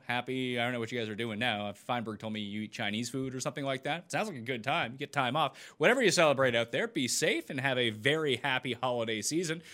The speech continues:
So we're just gonna talk through. Where am I starting my lineup this week? 'Cause the first thing I looked at the slate,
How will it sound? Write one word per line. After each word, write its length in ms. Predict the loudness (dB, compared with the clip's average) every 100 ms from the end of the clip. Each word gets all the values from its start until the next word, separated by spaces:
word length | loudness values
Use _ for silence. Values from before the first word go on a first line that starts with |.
| -10 2
So 100 | 2
we're 80 |
just 120 | 4 4
gonna 120 | 4
talk 300 | 6 4 4
through. 260 | 2 4 6
Where 220 | 8 10
am 80 | 10
I 100 | 8
starting 280 | 8 6 6
my 140 | 6
lineup 320 | 8 8 6
this 180 | 2 -4
week? 220 | -6 -4
'Cause 140 | -4 -2
the 80 | -4
first 340 | -2 -2 -2
thing 160 | -4 -2
I 140 | -2
looked 240 | -2 -4
at 100 | -6
the 60 | -6
slate, 420 | -2 2 2 2